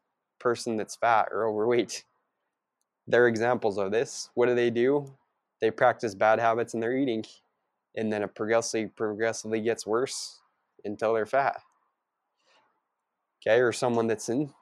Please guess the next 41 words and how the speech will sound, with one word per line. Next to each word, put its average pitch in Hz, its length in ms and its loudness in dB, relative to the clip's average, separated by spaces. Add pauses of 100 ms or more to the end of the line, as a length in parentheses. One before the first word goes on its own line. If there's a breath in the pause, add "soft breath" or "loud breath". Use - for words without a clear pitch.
(280)
really 131 260 6
good 123 180 4
shape, 151 360 2
what 131 80 4
are 131 40 4
they 127 120 2
doing? 131 260 2
Go 123 120 4
to 123 80 4
the 123 80 2
gym 131 260 0
every 127 200 2
day. 127 360 2
They're 120 120 4
not 131 200 2
seeing 127 260 -2
instant 127 340 -4
results, 117 680 -2 (100)
but 120 120 2
over 117 320 2
time, 131 520 -2 (680)
as - 80 -10
you 117 80 -2
practice - 840 2 (280)
the 113 80 -2
good 117 240 2
eating 143 280 0
habits, 143 540 0
you 113 80 -8
practice - 680 0 (680 soft breath)
the 113 80 -2
good 117 300 0
gym 131 260 2
habits, 139 640 2 (260)
good 131 140 6
exercise 131 520 0
habits, 139 560 0 (200)
they 120 160 2
see 120 300 -4
over 107 260 -2
time. 120 400 -6